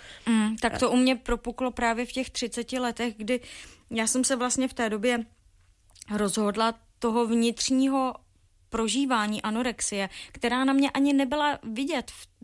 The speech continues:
předtím třeba, protože, eh, to myšlení, t-, to prožívání v sobě můžete mít, i když jste třeba při těle. A toho já jsem se chtěla zbavit, jenomže jsem nevěděla jak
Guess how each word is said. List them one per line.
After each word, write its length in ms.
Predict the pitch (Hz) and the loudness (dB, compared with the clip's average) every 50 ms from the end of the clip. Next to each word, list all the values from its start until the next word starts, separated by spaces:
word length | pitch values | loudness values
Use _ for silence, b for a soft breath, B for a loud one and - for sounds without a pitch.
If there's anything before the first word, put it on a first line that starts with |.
| 185 - _ | -20 -10 _
předtím 480 | - - 214 208 - - 190 180 175 | -6 -6 -6 -6 -8 -10 -10 -10 -8
třeba, 320 | 175 - - 185 170 180 180 | -8 -8 -8 -6 -6 -8 -8
protože, 520 | - 190 196 190 - 208 208 220 240 233 233 B B B B B B | -6 -8 -8 -8 -6 -6 -2 -2 -2 -2 -2 B B B B B B
eh, 380 | 208 208 202 202 208 202 196 190 - | -4 -2 0 0 0 -2 -4 -4 -2
to 100 | - 254 | 0 2
myšlení, 640 | 240 240 233 - - 262 277 277 269 254 233 220 208 | 4 4 2 2 2 4 4 4 4 4 2 0 -2
t-, 260 | - _ - 226 - - - | -6 _ -4 -4 -4 -4 -4
to 100 | - 220 | -6 -6
prožívání 600 | - 226 233 208 226 240 233 240 240 240 247 233 | -2 -2 -2 0 0 0 2 2 2 2 2 0
v 60 | - | -2
sobě 240 | - 254 226 254 240 | -4 -2 0 2 2
můžete 340 | 240 233 220 240 233 247 240 | 2 2 2 0 0 2 2
mít, 200 | 247 247 233 - | 2 0 0 -2
i 40 | 220 | -2
když 260 | 208 226 233 - - | -2 0 0 0 -2
jste 200 | - - - 247 | -2 -2 -4 -4
třeba 280 | 240 - - 226 233 240 | -4 -4 -4 -4 -4 -4
při 200 | - - 247 220 | -2 -4 -4 -4
těle. 320 | - - 240 240 214 - - B B B B B B B B B B B - | -4 -4 -4 -2 -4 -4 -6 B B B B B B B B B B B -2
A 40 | 226 - - - - _ | -2 -2 -2 -8 -4 _
toho 240 | - 311 285 285 269 | 4 4 4 6 4
já 160 | 226 185 170 170 | 4 4 2 0
jsem 180 | - 180 175 | -2 -2 -4
se 100 | - 180 | -4 -6
chtěla 300 | 175 - - 175 165 170 | -6 -6 -4 -4 -2 -2
zbavit, 400 | 170 170 175 170 165 175 170 - | -2 -4 -4 -4 -4 -4 -4 -2
jenomže 320 | 196 208 214 226 226 226 220 | -2 0 0 2 2 0 2
jsem 180 | - 262 254 | 2 4 4
nevěděla 520 | 247 247 233 254 247 226 254 247 247 233 214 | 4 4 4 2 2 2 2 2 2 2 2
jak 340 | 190 175 165 185 - - | 2 0 -2 -2 -4 -10